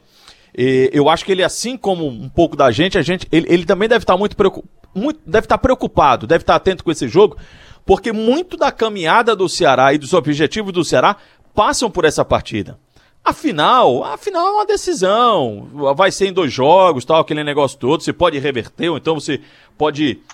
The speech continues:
é, ver a sua vantagem construída no primeiro jogo e ir embora.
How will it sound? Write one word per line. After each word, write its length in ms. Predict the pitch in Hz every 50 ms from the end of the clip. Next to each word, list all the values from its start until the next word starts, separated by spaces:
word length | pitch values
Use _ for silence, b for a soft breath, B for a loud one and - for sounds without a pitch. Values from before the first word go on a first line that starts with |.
| - _ _ -
é, 440 | - 120 123 123 120 113 110 107
ver 340 | 107 95 - - 160 202 220
a 60 | 208
sua 200 | 165 - 180 160
vantagem 420 | 139 151 143 - - 147 143 143 135
construída 460 | 135 156 135 - - 156 156 143 143
no 100 | 139 135
primeiro 340 | - - 143 139 143 131 127
jogo 280 | 113 123 147 143 143
e 20 | 143
ir 40 | 131
embora. 200 | 110 127 147